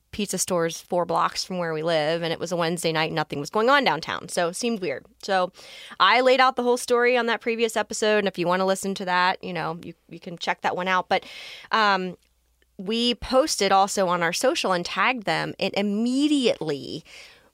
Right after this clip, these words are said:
we had customer service reach out and want to help fix the situation. And so, um, Jess, who helps with our social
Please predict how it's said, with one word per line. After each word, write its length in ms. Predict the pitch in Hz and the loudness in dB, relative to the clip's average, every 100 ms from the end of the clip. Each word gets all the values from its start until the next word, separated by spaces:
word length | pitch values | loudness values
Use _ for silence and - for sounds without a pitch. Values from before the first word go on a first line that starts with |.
| - | -8
we 260 | 214 226 | -2 0
had 300 | 220 208 190 | 2 2 2
customer 420 | - 214 - 214 196 | 0 -2 -2 -2 -2
service 400 | 214 202 190 165 | -2 -2 -2 -2
reach 260 | 190 208 - | -4 -4 0
out 420 | 202 190 139 175 - - - - - - | 2 4 2 0 -4 -18 -20 -20 -20 -6
and 400 | - 202 196 196 | 0 2 4 2
want 220 | 190 202 - | 2 0 2
to 140 | 220 | -2
help 320 | 185 180 175 | 0 0 0
fix 320 | - 190 - | -2 -4 -2
the 80 | - | -6
situation. 920 | 185 180 - 208 302 330 - - - - | -4 -4 -2 2 2 2 0 -2 -8 -2
And 240 | 202 202 | 0 0
so, 680 | - 226 214 196 190 185 190 - | 0 2 4 4 4 2 0 -2
um, 300 | 180 170 170 | 0 0 -2
Jess, 440 | - 262 214 233 | 2 4 4 2
who 80 | 208 | 0
helps 260 | 196 190 - | 0 0 -4
with 120 | 185 | -2
our 140 | 170 | -2
social 720 | 180 294 311 - 180 175 190 | 0 -2 -2 0 0 0 -2